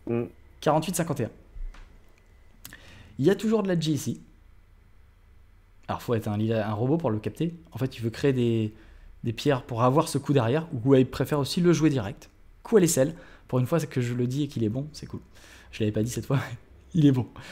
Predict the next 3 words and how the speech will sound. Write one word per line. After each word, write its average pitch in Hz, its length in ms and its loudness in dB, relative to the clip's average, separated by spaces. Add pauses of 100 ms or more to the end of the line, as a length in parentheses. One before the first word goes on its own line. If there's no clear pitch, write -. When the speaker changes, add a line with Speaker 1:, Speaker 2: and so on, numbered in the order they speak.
(360)
Speaker 2:
Euh, 117 1400 4
ok. 139 240 2 (1500)
D'accord. 135 500 0